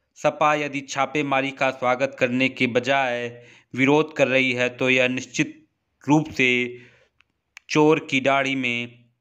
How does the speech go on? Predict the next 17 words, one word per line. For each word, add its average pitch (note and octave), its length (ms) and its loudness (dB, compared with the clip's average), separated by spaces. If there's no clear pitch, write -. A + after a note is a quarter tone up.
तिनका C#3+ 360 0
है। G2+ 200 -6
जांच D#3 400 -2
एजेंसियां D#3+ 580 -2
अगर D3+ 160 -2
छापेमारी D3 600 -2
नहीं C#3+ 280 -2
करती C3+ 640 2
तो C#3+ 140 4
गरीब D3 460 0
कल्याण C#3 360 0
का C3+ 160 -2
पैसा B2+ 540 2
तहखाने C#3 640 2
से C3+ 200 0
कैसे C#3 320 2
निकलता? A2 500 -2